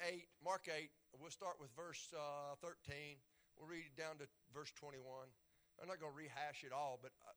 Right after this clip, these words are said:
this, this is the main part of it. This is it. So we'll read that,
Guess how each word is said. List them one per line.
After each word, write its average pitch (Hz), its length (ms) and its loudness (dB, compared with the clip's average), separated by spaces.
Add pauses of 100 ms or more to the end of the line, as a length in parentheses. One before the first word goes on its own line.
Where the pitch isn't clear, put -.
this, 175 160 -2
this 180 240 -6
is 151 80 -8
the 131 160 -8
main 139 240 -4
part 131 240 -4
of 131 240 -6
it. - 40 -16 (840)
This 147 160 -4
is 135 80 -6
it. 135 320 -4 (800)
So 147 80 -2
we'll 170 160 0
read 160 160 0
that, 143 240 6